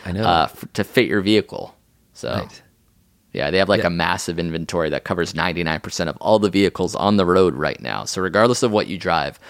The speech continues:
Speaker 2: wipers one two three has your blades. In fact, it's the only place you can purchase the Typhoon Speed Set wiper blades.
Speaker 1: That's cool. Do they have one for my nineteen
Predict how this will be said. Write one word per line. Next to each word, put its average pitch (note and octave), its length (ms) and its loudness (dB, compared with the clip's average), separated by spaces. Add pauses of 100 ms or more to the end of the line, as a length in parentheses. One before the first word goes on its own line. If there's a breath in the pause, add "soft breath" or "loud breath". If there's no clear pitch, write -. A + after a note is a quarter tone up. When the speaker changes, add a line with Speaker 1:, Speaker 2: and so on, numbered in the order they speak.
(220 loud breath)
Speaker 2:
wipers G#2 420 2
one B2 220 0
two A2 180 0
three A2 360 0
has C3 500 0
your A#2 260 4
blades. G#2+ 460 -2
In G2 120 -6
fact, - 400 -2
it's - 180 -8
the - 200 -2
only D#4 260 6
place - 360 0
you - 80 -4
can G2+ 160 -2
purchase A#2+ 360 -2
the - 120 -4
Typhoon C#3+ 640 0
Speed - 420 0
Set - 320 0
wiper B1+ 320 0
blades. - 520 -6
Speaker 1:
That's B2 200 0
cool. G#2+ 180 0
Do A2+ 140 4
they C#3 140 2
have E3+ 200 0
one D#3 120 2
for C#3+ 160 0
my A2 260 4 (140)
nineteen A2 880 0